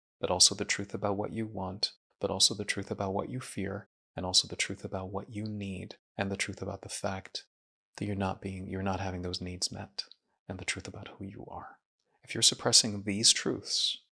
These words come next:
then you are constantly in resistance. Constant resistance, mental and physical, they feed each other, creates chronic tension. In terms of exercise, that's resistance.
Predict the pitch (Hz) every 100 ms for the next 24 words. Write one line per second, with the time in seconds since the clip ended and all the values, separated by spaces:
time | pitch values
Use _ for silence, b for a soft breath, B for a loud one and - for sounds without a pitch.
0 | - 107 98 98 95 - - 92 - 92
1 | 95 92 - - - - - - _ _
2 | _ _ - 101 107 - 139 131 113 104
3 | 95 - - 95 - 135 143 - 131 98
4 | - - - _ 98 - 151 110 - -
5 | - 139 - _ _ _ - 90 - -
6 | 71 64 - - - - - - _ _
7 | _ B B B - 110 120 113 107 98
8 | - - _ _ _ 131 - 123 - -
9 | - - - _ - - - - - 143
10 | - - - -